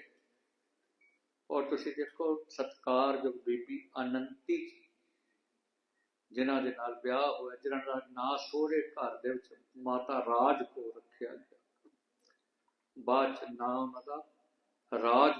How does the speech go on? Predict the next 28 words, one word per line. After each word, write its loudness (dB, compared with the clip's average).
ਕੌਰ -8
ਰੱਖਿਆ -10
ਗਿਆ। -4
ਬੀਬੀ 0
ਅਨੰਤੀ -4
ਜੀ, -10
ਇਹਨਾਂ -2
ਦੇ -4
ਨਾਲ 2
ਸਤਿਗੁਰੂ -2
ਛੇਵੇਂ -2
ਪਾਤਸ਼ਾਹ -2
ਮਹਾਰਾਜ -6
ਜੀ -2
ਨੇ -8
ਆਪਣੇ -4
ਵੱਡੇ 0
ਪੁੱਤਰ -6
ਬਾਬਾ 0
ਗੁਰਦਿੱਤਾ -6
ਜੀ -6
ਦਾ 0
ਆਨੰਦ -4
ਕਾਰਜ -4
ਕੀਤਾ। -20
ਔਰ 6
ਇੱਕ 4
ਗੱਲ -2